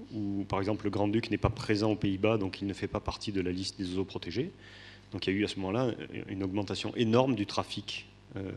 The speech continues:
notamment des grands-ducs, qui a généré après, vous l'avez peut-être vu, il y a quelques années, euh, il y avait, euh,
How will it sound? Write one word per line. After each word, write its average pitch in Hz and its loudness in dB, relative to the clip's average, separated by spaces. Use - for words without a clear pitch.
notamment 101 -2
des 98 4
grands-ducs, 98 2
qui 127 8
a 120 10
généré 120 8
après, 117 4
vous 104 2
l'avez 101 6
peut-être 101 0
vu, 104 0
il 110 4
y 101 4
a 90 0
quelques 104 2
années, 107 6
euh, 101 4
il 92 0
y 95 2
avait, 98 4
euh, 92 0